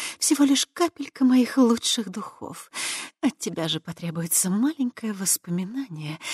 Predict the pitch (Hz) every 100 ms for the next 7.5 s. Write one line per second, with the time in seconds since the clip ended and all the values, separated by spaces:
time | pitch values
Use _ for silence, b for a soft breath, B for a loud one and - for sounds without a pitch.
0 | B 220 190 196 _ 254 262 254 247 254
1 | - 240 - 254 247 262 190 104 104 165
2 | B B B 262 240 240 233 226 B B
3 | _ - 247 - - 254 254 247 185 92
4 | 82 _ _ _ _ _ _ _ _ _
5 | _ _ _ _ - 165 202 311 214 190
6 | 190 - 160 190 180 160 151 156 160 180
7 | 135 - - - _